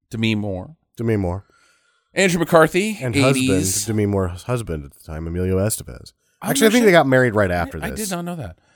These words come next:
Speaker 1: Uh, Emilio Estevez, Emilio Sheen, uh, whatever you wanna address him by.
Speaker 2: Sure.
Speaker 1: Uh, Judd Nelson. Who else we got?
Speaker 2: Ally Sheedy.
Speaker 1: Ally Sheedy.
Speaker 2: Mare Winningham.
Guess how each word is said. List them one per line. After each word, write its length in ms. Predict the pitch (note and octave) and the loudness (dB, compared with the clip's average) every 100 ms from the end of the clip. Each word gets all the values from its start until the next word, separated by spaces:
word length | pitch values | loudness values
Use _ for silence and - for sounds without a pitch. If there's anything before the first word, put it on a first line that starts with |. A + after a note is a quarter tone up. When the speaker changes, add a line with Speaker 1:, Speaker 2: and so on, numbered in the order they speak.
| _ - | _ -2
Speaker 1:
Uh, 300 | D#3+ D#3 D3+ | 2 4 4
Emilio 380 | C3+ A2 A2 G#2 | 2 0 -2 -4
Estevez, 460 | A2 A2+ B2+ E3 - | -8 -8 -10 -10 -2
Emilio 440 | A#2+ A2+ G2 F#2 | 0 0 0 -4
Sheen, 500 | - F#2+ F#2 A2+ B2 - | -6 -8 -8 -10 -14 -20
uh, 60 | G#2 F2 F2 F#2 | -20 -20 -20 -20
whatever 440 | F#2 F#2+ F#2 F#2 F#2+ | -20 -18 -18 -18 -18
you 100 | F#2 | -16
wanna 320 | F#2 F#2 F#2 - | -14 -14 -18 -20
address 340 | F#2 F#2 G2 | -16 -14 -10
him 120 | F#2+ | -10
by. 240 | F#2 F#2+ G2 | -10 -10 -10
Speaker 2:
Sure. 320 | A#2 D#2+ D2+ | -8 -10 -10
Speaker 1:
Uh, 840 | - G#2+ G#2+ G#2 G2+ G2+ G2 G2 G2 - _ _ | -4 0 2 2 2 0 -2 -4 -6 -12 _ _
Judd 220 | - C#3 | 2 4
Nelson. 420 | B2 B2 - D#3+ F3+ _ _ _ _ _ _ _ _ _ _ _ _ | 4 0 -4 -10 -14 _ _ _ _ _ _ _ _ _ _ _ _
Who 80 | G#2+ | -8
else 140 | G2 F2 | -8 -8
we 60 | |
got? 200 | E2+ E2 - - | -12 -12 -16 -6
Speaker 2:
Ally 160 | G#2+ | -4
Sheedy. 360 | G2+ - A#2 B2 | -2 -2 0 2
Speaker 1:
Ally 260 | A#2 A2+ A2 | 2 0 -2
Sheedy. 640 | - A#2+ A#2 A#2+ B2 D3+ | -4 -6 -6 -6 -8 -10
Speaker 2:
Mare 400 | G#2+ A#2 A#2 A#2 | -2 2 4 4
Winningham. 640 | A2+ A2+ A#2+ A#2 C#3 C#3+ | 2 2 0 -2 -4 -6